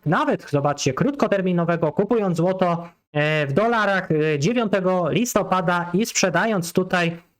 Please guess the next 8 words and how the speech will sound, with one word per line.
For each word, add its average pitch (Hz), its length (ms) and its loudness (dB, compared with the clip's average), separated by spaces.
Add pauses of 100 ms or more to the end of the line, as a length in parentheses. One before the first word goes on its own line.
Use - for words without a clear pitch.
(200)
e, 151 420 0
drugiego 185 680 2
lutego 202 520 0
dwa 175 200 0
tysiące 185 360 0
dwudziestego 165 560 0
trzeciego 180 440 0
roku, 190 440 0